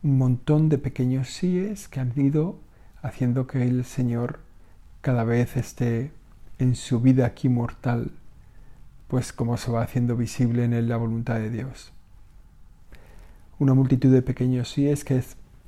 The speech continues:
el sí de la obediencia a sus padres, siendo el Dios todopoderoso. El sí de escuchar con paciencia a esos sacerdotes en el templo aquellos días que estuvo perdido allí. El sí del abandono de su hogar, ¿no?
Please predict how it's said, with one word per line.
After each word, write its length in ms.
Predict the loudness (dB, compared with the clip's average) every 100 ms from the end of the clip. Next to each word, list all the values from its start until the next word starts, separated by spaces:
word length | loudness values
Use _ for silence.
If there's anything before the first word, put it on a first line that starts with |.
| -12
el 180 | -6 -6
sí 200 | -2 2
de 120 | 2
la 100 | 2
obediencia 540 | 0 0 0 0 0 -2
a 40 |
sus 200 | -2 -8
padres, 640 | -4 -2 -2 -6 -12 -20 -20 -20 -20 -20 -20 -20 -20 -18
siendo 440 | -6 -2 0 0
el 180 | 0 0
Dios 420 | 0 0 -2 -4
todopoderoso. 840 | -4 -4 -4 -8 -6 -6 -8 -12 -16 -20 -20 -20 -20 -20 -20 -20 -20 -20 -20 -20 -20 -20 -20 -20 -8
El 160 | -4 -4
sí 240 | 4 6
de 140 | 8 4
escuchar 680 | 2 -4 -6 0 2 2 2
con 180 | 0
paciencia 800 | 0 -2 2 2 2 -2 -4 -4 -10 -18 -20 -8
a 140 | -4
esos 240 | -2 0 0
sacerdotes 680 | 0 0 2 2 2 0
en 100 | 0
el 140 | -2 2
templo 360 | 2 2 0
aquellos 360 | 0 2 2 2
días 260 | 2 2 -2
que 60 |
estuvo 360 | -6 0 0 0
perdido 380 | -2 2 2 2
allí. 340 | 0 0 -2 -12 -20 -20 -20 -20 -20 -20 -20 -20 -20 -20 -20 -20 -20 -20 -20 -20 -20 -20 -20 -8
El 120 | -4
sí 220 | 2 6 8
del 220 | 8 6
abandono 500 | 4 2 4 4 6
de 120 | 4
su 200 | 2 0
hogar, 520 | 0 0 0 -2 -10 -12
¿no? 240 | -10